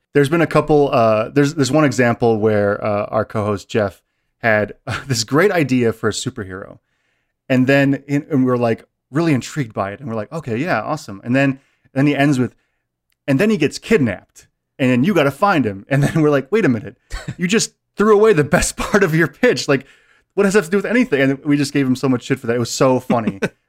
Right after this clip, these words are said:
Speaker 1: But we, but the cool thing was we actually came up with a great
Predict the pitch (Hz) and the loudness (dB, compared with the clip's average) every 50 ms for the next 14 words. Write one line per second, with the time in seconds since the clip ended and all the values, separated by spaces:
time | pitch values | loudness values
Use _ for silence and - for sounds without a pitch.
0 | _ - 143 139 139 - 151 160 170 165 139 - - 170 156 170 170 147 139 180 | _ -2 -2 -2 -2 -2 0 0 0 -2 -4 -2 -2 -2 -2 -2 -6 -8 -4 -4
1 | 180 147 - - 220 240 196 - 180 165 202 254 269 233 220 170 170 170 202 202 | -4 -4 -4 -2 0 0 0 0 -2 -2 0 2 2 2 0 -2 -4 -10 -6 -4
2 | 185 190 185 - - 196 - _ - 190 190 208 196 175 170 147 151 127 107 113 | -4 -4 -4 -8 -10 -14 -14 _ -14 -10 -8 -8 -6 -6 -6 -6 -6 -6 -4 -2
3 | 127 131 135 143 139 | -2 -2 -2 -2 -6